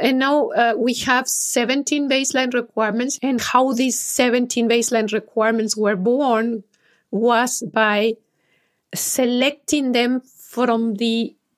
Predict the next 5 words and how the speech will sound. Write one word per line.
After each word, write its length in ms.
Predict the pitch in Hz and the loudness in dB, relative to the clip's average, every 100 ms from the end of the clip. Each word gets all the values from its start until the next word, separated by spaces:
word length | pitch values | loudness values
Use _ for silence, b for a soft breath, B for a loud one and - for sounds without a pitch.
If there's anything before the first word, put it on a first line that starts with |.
| _ - | _ -10
standards 580 | - - 262 277 254 | -4 0 2 2 0
that 200 | 247 233 | 0 0
were 300 | 214 220 220 | 0 2 2
already 720 | 214 240 220 220 226 220 220 - - | 2 0 0 2 2 2 0 -2 -2
available. 540 | 214 247 302 208 190 | 2 2 2 -2 -6